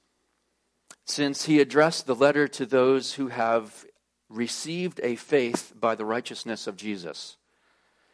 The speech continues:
As he indicates in his letter, many of these Christians are the same people to which he wrote his first letter,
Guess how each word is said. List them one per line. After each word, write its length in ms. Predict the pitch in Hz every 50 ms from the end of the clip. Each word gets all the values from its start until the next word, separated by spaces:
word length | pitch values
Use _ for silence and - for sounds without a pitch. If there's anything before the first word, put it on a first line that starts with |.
| _ _ _
As 260 | - 113 120 117 -
he 160 | - 123 120 113
indicates 800 | 139 156 147 139 - - 139 120 117 113 - - - - - - -
in 180 | 123 120 117
his 300 | 117 123 117 113 104 101
letter, 420 | 110 127 139 143 123 110 110 110 - _ _ _ _ _ _ _ _ _
many 260 | - 117 139 160 185 180
of 80 | 165
these 220 | 135 156 151 135 -
Christians 480 | - - 170 165 - - 139 135 120
are 140 | 139 135 135
the 100 | 120 127
same 380 | - - - 147 147 156 160 147
people 400 | - - 160 156 - 143 135 131
to 180 | - - 131
which 220 | 120 139 139 - -
he 120 | - 131
wrote 400 | 123 117 131 131 139 131 - - _ - - -
his 160 | - 123 113 -
first 340 | - - 156 156 151 -
letter, 360 | 123 104 98 92 85 80 -